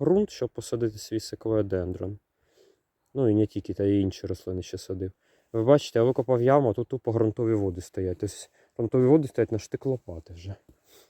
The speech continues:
Це у цьому місці у нас трохи таке пониження. Ось бачите, от ділянка основна. Ну, це вважайте, що у нас зараз ґрунтові води сорок-п'ятдесят сантиметрів.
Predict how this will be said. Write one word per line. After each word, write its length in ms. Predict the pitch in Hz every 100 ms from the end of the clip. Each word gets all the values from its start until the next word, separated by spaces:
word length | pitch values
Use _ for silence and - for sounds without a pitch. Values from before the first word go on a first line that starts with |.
| _
Це 140 | 127
у 80 | 117
цьому 280 | - 120 117
місці 340 | 139 151 -
у 60 | 110
нас 140 | 107
трохи 260 | 113 113 -
таке 220 | 104 110
пониження. 720 | - 120 156 131 101 90 90 _ _ _ _ _
Ось 60 | 92
бачите, 460 | 113 127 - -
от 140 | 95 92
ділянка 440 | 101 104 101 104
основна. 540 | 104 - 120 123 147 156 - - -
Ну, 100 | 123
це 260 | - 123 120
вважайте, 520 | 110 104 120 127 113
що 140 | -
у 20 |
нас 160 | 110 -
зараз 220 | 110 107
ґрунтові 300 | 113 110 113
води 260 | 104 117 110
сорок-п'ятдесят 600 | - 110 101 - - 104
сантиметрів. 560 | 104 101 98 95 -